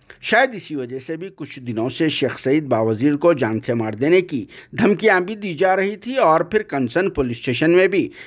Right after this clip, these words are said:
कंप्लेंट करने के बावजूद कोई कार्रवाई नहीं की गई, जिसकी वजह से आज ये दिन देखने को मिला और फिर शेख सईद बावजीर इस दुनिया से चल बसे। मकतूल शेख सईद बावजीर को खुद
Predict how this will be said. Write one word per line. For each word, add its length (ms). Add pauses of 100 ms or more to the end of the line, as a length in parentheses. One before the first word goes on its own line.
(140)
कंप्लेंट 420
करने 340
के 160
बावजूद 560
कोई 260
कार्रवाई 360
नहीं 240
की 240
गई, 360 (300)
जिसकी 300
वजह 240
से 180
आज 240
ये 120
दिन 220
देखने 340
को 120
मिला 340
और 260
फिर 140
शेख 320
सईद 380
बावजीर 520
इस 180
दुनिया 360
से 160
चल 200
बसे। 400 (460)
मकतूल 580
शेख 320
सईद 360
बावजीर 500
को 200
खुद 320